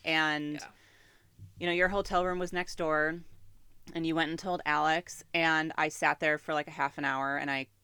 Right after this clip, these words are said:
Speaker 1: and, or an hour, I think. I told you I was gonna give you an hour, and then I started knocking on your door.
Speaker 2: Yeah.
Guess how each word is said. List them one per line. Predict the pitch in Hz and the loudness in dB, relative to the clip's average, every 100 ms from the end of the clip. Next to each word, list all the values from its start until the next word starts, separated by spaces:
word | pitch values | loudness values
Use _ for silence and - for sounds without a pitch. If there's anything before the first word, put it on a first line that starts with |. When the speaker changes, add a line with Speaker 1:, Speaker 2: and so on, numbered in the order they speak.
| _ _ _ - | _ _ _ -6
Speaker 1:
and, | 151 143 139 135 139 | -2 -2 -4 -6 -4
or | 160 | -2
an | 147 | -2
hour, | 139 139 | -2 -2
I | 135 | -2
think. | 135 143 131 | -4 -8 -8
I | |
told | 151 190 165 | -4 0 0
you | |
I | 147 | 0
was | |
gonna | 151 139 | -2 -8
give | 143 | -6
you | 135 | -6
an | 127 | -2
hour, | 131 135 | -2 -2
and | - - | -4 -4
then | - | -4
I | 71 67 62 - _ _ _ _ _ _ - | -2 -2 -6 -14 _ _ _ _ _ _ -14
started | - 151 139 | -2 -2 0
knocking | 139 139 | -4 -4
on | 127 | -8
your | 131 | -6
door. | 135 143 147 - | -4 -2 -2 -6
Speaker 2:
Yeah. | 214 - | -4 -2